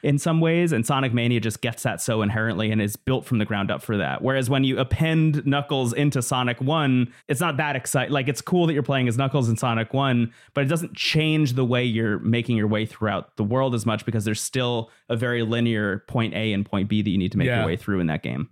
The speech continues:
Speaker 2: I don't know the full details of the development of Sonic Mania, but I did read that,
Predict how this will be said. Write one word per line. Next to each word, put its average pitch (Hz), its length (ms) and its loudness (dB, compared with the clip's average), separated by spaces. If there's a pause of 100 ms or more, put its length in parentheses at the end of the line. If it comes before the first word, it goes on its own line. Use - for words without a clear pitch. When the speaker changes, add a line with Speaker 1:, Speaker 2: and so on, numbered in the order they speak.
Speaker 2:
I 147 80 -2
don't 196 180 2
know 220 160 2
the 160 160 0
full 120 520 2
details 113 560 2
of 110 200 0
the 120 80 2
development 120 500 2
of 117 60 2
Sonic 127 280 2
Mania, 135 360 4
but 120 120 0
I 120 80 4
did 131 220 2
read 117 340 2
that, 107 360 0